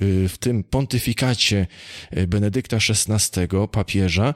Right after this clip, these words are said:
yy, no, jest jego rezygnacja. Ale zanim do tego przejdziemy i będziemy opowiadać o tym, yy,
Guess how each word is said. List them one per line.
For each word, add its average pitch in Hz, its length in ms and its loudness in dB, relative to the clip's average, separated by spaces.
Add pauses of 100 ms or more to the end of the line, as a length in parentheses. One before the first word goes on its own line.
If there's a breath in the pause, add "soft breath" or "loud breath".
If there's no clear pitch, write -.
(440 loud breath)
yy, 104 200 0
no, 113 260 2
jest 127 440 0
jego 117 440 0
rezygnacja. 117 840 0
Ale 117 220 2
zanim 170 400 2
do 143 100 0
tego 165 240 -2
przejdziemy 113 680 2
i 101 180 -2
będziemy 104 560 0
opowiadać 110 800 0
o 104 180 -2
tym, 95 280 0
yy, 90 300 0